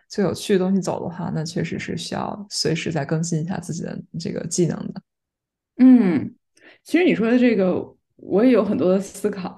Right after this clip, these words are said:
Speaker 2: 就是，就是一个软件它的淘汰，嗯，或者说有，会被一个新的技术能够取代原有的技术，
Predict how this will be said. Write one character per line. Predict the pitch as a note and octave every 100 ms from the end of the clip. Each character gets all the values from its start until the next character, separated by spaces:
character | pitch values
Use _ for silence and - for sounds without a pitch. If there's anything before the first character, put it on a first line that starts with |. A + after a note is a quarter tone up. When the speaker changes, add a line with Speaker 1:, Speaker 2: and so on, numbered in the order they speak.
| -
Speaker 2:
就 | F3
是， | F#3 -
就 | G#3+
是 | F#3+ F#3
一 | F3
个 | G3+
软 | F#3+ -
件 | F3 F3+
它 | F3+ F3+
的 | F3
淘 | - -
汰， | - F#3 - - - - _ -
嗯， | F3+
或 | F3 G3
者 |
说 | F#3 A#3
有， | A#3 F#3 F3 - - _
会 | - G#3
被 | F#3+ F3+
一 | E3+
个 | G3+
新 | G#3+
的 | G#3+
技 | G#3 G#3+
术 | G3 F3
能 | E3
够 | F3+
取 | F#3+ -
代 | E3+
原 | E3+
有 | F#3+ F#3
的 |
技 | - G#3
术， | G3 E3+